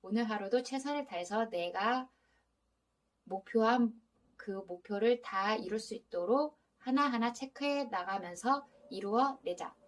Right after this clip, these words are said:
오늘 하루도 감사합니다. 아, 더불어서 더 기쁜 소식은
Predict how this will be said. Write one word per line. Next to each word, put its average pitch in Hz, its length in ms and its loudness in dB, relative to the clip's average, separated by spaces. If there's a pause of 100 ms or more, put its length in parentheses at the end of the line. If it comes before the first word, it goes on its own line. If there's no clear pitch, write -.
(200)
오늘 202 220 -2
하루도 208 580 0
감사합니다. 170 920 -2 (320)
아, 208 260 2
더불어서 202 720 0 (220)
더 202 220 -2
기쁜 233 340 4
소식은 220 640 -2